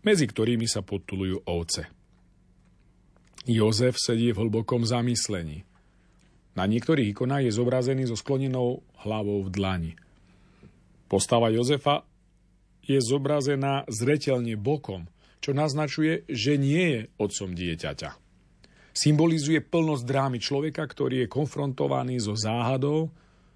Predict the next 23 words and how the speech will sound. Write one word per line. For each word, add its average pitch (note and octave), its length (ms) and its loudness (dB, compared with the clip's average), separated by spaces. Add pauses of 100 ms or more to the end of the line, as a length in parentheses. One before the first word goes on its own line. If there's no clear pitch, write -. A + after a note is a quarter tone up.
(400)
a - 160 -4
nie A#2 160 4
je G#2 80 -2
schopný G#2+ 480 -2
pochopiť A2 800 -2
jej G2 80 -2
veľkú G2 400 0
hĺbku. G#2+ 400 -2 (1400)
Obracia G#2+ 560 2
sa G#2 240 -4
k - 80 -16
Pane G#2 240 0
Márii G2+ 480 0
s G#2+ 160 2
otázkami A#2+ 720 2 (640)
obsiahnutými C#3 880 2
v A2 160 0
liturgických B2+ 560 -2
textoch, B2 400 -2
ktoré G2+ 160 2
vychádzajú A2 560 2
z - 80 -6
apokryfov. E2+ 720 -2